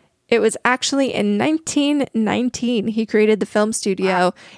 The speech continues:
Speaker 1: It was only running and in operation for several years before he lost a ton of money and had to close it down.
Speaker 2: He was ahead of the game. Nineteen nineteen, that's early for movie,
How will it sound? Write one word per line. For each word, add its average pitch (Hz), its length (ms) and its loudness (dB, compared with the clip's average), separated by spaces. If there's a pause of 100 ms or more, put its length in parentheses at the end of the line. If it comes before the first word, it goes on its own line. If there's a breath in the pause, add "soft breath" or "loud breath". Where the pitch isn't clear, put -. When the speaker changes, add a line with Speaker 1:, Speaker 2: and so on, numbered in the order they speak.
Speaker 1:
It 233 80 4
was 247 240 2
only 269 500 -2
running 226 540 0
and 214 120 -4
in 196 120 -4
operation 208 800 0
for 202 680 -2 (240)
several 233 480 0
years 208 460 2
before 208 340 -2
he 202 140 0
lost 208 260 0
a 202 40 -6
ton 208 220 0
of 202 140 -2
money 190 340 2
and 208 140 -2
had 208 220 -2
to 214 180 0
close 208 540 0
it 196 280 -4
down. - 460 -8 (220)
Speaker 2:
He 180 100 -10
was 190 100 -4
ahead 143 200 2
of 123 40 -4
the 117 60 -6
game. 117 360 2 (140)
Nineteen 135 280 2
nineteen, 117 220 0
that's 131 180 2
early 117 260 4
for 110 160 -8
movie, 110 320 -2